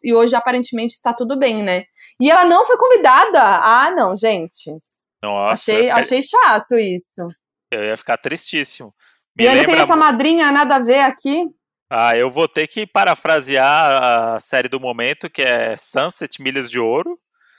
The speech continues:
Speaker 1: <laughs>
Speaker 2: Temos lá um problema disso aí, da pessoa que vai casar e não convida o, a pessoa
Speaker 1: Nossa.
Speaker 2: ali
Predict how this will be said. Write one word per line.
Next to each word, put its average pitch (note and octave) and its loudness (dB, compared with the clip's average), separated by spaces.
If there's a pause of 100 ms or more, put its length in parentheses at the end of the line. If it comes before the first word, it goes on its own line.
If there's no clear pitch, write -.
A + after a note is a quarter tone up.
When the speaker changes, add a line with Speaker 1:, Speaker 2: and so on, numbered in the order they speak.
(200)
Speaker 1:
<laughs> A3+ -6
Speaker 2:
Temos F#3 -2
lá E3 0
um F3 0
problema E3 0
disso C#4+ -10
aí, F#3 -4
da E3+ -2
pessoa D3+ -6
que - -20
vai C#3+ 2
casar C#3 0
e G#3+ -8
não G#3 -10
convida D#3 -2
o, C3+ -4 (380)
a B2 -2
pessoa F#3+ 4
Speaker 1:
Nossa. F#3+ 4
Speaker 2:
ali G3+ -2